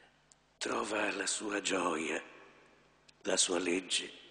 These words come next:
medita giorno e notte. Sarà come un albero trapiantato presso un canale che dà frutto nella sua stagione e il cui fogliame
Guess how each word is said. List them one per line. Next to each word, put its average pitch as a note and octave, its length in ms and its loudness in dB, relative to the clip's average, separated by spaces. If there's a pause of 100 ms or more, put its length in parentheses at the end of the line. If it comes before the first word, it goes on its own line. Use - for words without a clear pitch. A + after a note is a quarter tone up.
(260)
medita G#2+ 560 0
giorno A#2+ 600 -2
e A2 120 -4
notte. D2+ 600 -6 (1900)
Sarà D#3 260 6
come C#3 240 2
un C3 120 4
albero G2 600 4
trapiantato G#2+ 760 0
presso A#2 400 0
un G2+ 160 0
canale A#2+ 640 -2 (1000)
che - 140 -8
dà B2 140 -2
frutto G2+ 580 0
nella G2 320 0
sua G#2+ 300 0
stagione E2 800 0 (1000)
e F#2+ 160 0
il F#2+ 300 -2
cui A#2+ 400 0
fogliame G#2 840 0